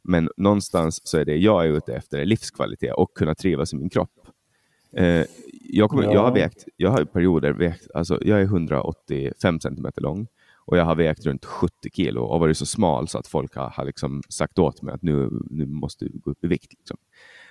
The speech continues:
Speaker 1: Eh, och då har jag tittat på mig själv i spegeln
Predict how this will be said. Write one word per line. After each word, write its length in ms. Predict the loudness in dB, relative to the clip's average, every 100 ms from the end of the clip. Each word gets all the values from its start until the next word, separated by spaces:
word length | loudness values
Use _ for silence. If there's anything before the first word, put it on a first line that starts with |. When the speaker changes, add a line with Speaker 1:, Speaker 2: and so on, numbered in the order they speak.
| _ -2
Speaker 1:
Eh, 320 | 2 4 2
och 380 | 0 -4 -2 2
då 180 | 4 4
har 120 | 4
jag 200 | 2 2
tittat 300 | -2 -6 -8
på 60 | -8
mig 100 | -4
själv 280 | -4 -4
i 40 | -6
spegeln 500 | -4 -4 -4 -8